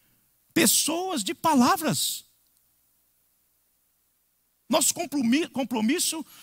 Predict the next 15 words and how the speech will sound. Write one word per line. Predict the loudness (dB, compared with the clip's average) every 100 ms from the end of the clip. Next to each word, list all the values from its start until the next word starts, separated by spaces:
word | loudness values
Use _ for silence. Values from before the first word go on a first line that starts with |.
| -20 _
com | -6 -4
os | 0
valores | 2 2 2 2
eternos | 2 2 2 0
precisa | 0 2 2 2 2 2
fazer | 2 0 0 -4
com | -4
que | -4
as | -4
pessoas | -4 -4 -4 -4 -6 -10 -20 -20
considerem | -8 0 2 2 2 2 2 2
as | 0
nossas | 2 0 -2
palavras | 0 2 4 2 -2
num, | -2 -2